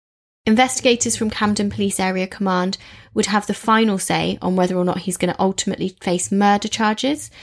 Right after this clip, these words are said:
but it's gonna, it kind of appears at the moment that this is gonna be unlikely. The case will hinge on the post-mortem, which is currently being carried out in Sydney, and results from the investigation will conclude whether the injuries sustained by Soper are consistent with the actions of a man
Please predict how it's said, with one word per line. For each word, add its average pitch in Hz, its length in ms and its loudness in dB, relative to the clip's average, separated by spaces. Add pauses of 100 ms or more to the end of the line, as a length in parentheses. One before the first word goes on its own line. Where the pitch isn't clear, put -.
(220)
but - 140 2
it's 202 160 0
gonna, 247 280 2
it - 180 -2
kind - 160 -2
of 254 80 2
appears 233 300 2
at - 40 -6
the 190 60 -2
moment 214 440 2
that 190 120 -2
this 190 240 -6
is 180 140 -2
gonna 180 160 -2
be 185 100 -4
unlikely. 185 720 -4 (580)
The 220 80 -2
case 254 320 2
will 240 200 4
hinge 208 440 0
on 196 140 0
the 196 60 0
post-mortem, 180 840 -4
which - 280 -4
is 196 80 -6
currently 190 340 -4
being 185 220 -2
carried 180 280 -4
out - 120 -6
in 190 80 -6
Sydney, - 520 -4 (380)
and 208 180 2
results 240 380 4
from - 80 0
the 247 60 4
investigation 196 680 0
will 190 120 -2
conclude 185 560 0
whether 185 500 0
the 185 120 -2
injuries 240 460 2
sustained 196 400 -2
by 180 80 -4
Soper 185 400 -2
are 180 200 -6
consistent - 600 -2
with 214 120 -4
the 196 120 -2
actions 190 420 -2
of 196 80 -4
a 196 60 -4
man 196 360 0